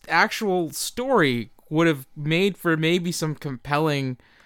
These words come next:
copy as well. I mean, the guy is going to school on a wrestling scholarship, I'm guessing because his parents couldn't afford to send him to a nice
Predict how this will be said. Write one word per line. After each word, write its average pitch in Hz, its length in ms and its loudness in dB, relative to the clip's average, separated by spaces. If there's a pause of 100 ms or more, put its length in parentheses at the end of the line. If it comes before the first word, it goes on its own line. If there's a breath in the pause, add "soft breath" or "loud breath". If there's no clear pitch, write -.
(140 soft breath)
copy 156 420 4
as 135 140 -2
well. 180 280 4
I 156 60 6
mean, 156 240 0
the 156 60 2
guy 185 300 4
is 160 340 2
going 165 400 0
to 190 380 0
school 160 760 -2 (600 soft breath)
on 170 140 4
a 196 80 4
wrestling 208 440 2
scholarship, 143 640 -2 (240)
I'm 131 160 -4
guessing 170 360 0
because 151 300 -4
his 135 200 -6
parents 135 340 -4
couldn't 190 300 -4
afford 147 320 -4
to 131 60 -8
send 196 280 -2
him 160 100 -4
to 131 180 -6
a 123 40 -4
nice 117 400 -6